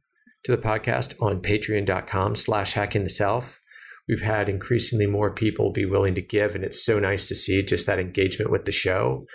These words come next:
Even just two dollars more a month will give you not only early access to episodes, but it really makes a big difference in terms of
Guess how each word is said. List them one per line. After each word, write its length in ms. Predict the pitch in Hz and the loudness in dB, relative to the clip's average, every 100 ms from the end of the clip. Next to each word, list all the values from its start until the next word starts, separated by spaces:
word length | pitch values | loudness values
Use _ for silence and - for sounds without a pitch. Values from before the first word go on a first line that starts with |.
| - - - - | -20 -20 -12 -2
Even 340 | 131 131 127 | 0 2 2
just 380 | 107 98 - - | 2 0 -2 -2
two 200 | - 131 | -2 0
dollars 440 | 113 104 107 98 | 2 2 0 0
more 400 | 104 101 98 - - | 0 2 2 -2 -2
a 60 | |
month 400 | 92 117 147 - - - - - - | 0 0 0 -4 -14 -16 -16 -16 -8
will 120 | - 104 | -4 0
give 220 | 110 92 | 0 2
you 160 | 95 | 0
not 180 | 95 101 | 0 2
only 280 | 101 98 98 | 2 2 0
early 420 | 107 101 98 101 - - _ | 2 2 2 0 -6 -16 _
access 400 | 110 107 - 98 | -4 0 0 0
to 160 | - - | -2 -4
episodes, 580 | 104 104 - 110 107 - | -2 -2 2 2 0 -2
but 460 | - 104 101 - _ - | -2 0 -2 -6 _ -8
it 160 | 131 147 | -4 -2
really 280 | 147 156 139 | 2 2 2
makes 280 | 113 - | 0 -2
a 40 | 117 | 0
big 240 | 101 92 | 0 0
difference 500 | 101 85 104 92 - | 0 0 0 0 0
in 80 | 87 | -2
terms 380 | - 104 95 - | 0 0 2 0
of 200 | 92 | 0